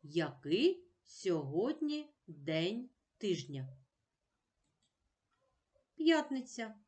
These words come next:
А який день був учора? Четвер.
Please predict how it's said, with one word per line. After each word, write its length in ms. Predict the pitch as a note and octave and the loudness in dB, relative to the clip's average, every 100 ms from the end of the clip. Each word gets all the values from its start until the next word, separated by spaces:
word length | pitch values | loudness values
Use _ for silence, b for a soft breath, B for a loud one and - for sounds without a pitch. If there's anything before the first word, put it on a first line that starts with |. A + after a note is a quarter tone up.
| _ _ _ _ _ _ | _ _ _ _ _ _
А 120 | F3+ | -8
який 560 | F3 G3+ G3 - B3 F#3+ | -6 -6 -8 -4 -2 -2
день 380 | - C#4 G4+ - _ | 0 0 0 -4 _
був 320 | G#3 B3 F4+ | -8 2 6
учора? 680 | F4 F4 - C#4 B3+ A#3+ - _ _ _ _ _ _ _ _ _ _ _ _ _ _ _ _ _ _ _ _ _ _ _ _ _ | 6 6 2 0 0 -2 -8 _ _ _ _ _ _ _ _ _ _ _ _ _ _ _ _ _ _ _ _ _ _ _ _ _
Четвер. 640 | - - - E4 D#4+ D#4 | -18 -12 2 4 4 2